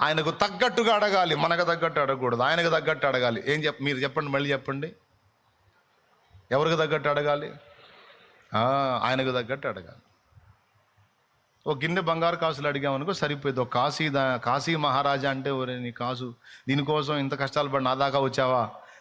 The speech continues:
ఇయ్యండ్రా" అంటాడు. కాదు, కాదు, మహారాజు దగ్గరకు పోయినప్పుడు మహారాజు రేంజ్కి తగ్గట్టు ఒక కాసు ఏంది, ఒక గిన్నెడు కాసులని ఇస్తాడు. ఎందుకంటే ఆడ బండెడు కాసులు ఉంటాయి కాబట్టి. దేవునికి స్తోత్రం.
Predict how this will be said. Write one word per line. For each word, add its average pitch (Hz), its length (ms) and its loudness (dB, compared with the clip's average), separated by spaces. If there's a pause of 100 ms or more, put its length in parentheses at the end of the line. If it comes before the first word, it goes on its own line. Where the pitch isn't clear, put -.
(180)
ఇయ్యండ్రా" 151 340 2
అంటాడు. 123 320 0 (720)
కాదు, 139 160 2
కాదు, 139 160 0
మహారాజు 165 540 2
దగ్గరకు 190 280 2
పోయినప్పుడు 180 440 0
మహారాజు 170 520 2
రేంజ్కి 175 300 0
తగ్గట్టు 170 420 -4
ఒక 160 220 -6
కాసు 175 320 -2
ఏంది, 196 180 -6
ఒక 139 60 -8
గిన్నెడు 139 280 0
కాసులని 147 460 -2
ఇస్తాడు. 98 400 -4 (400)
ఎందుకంటే 131 380 -2
ఆడ 120 100 0
బండెడు 113 340 2
కాసులు 113 320 2
ఉంటాయి 92 220 0
కాబట్టి. 71 440 -4 (760)
దేవునికి 135 380 2
స్తోత్రం. 151 540 0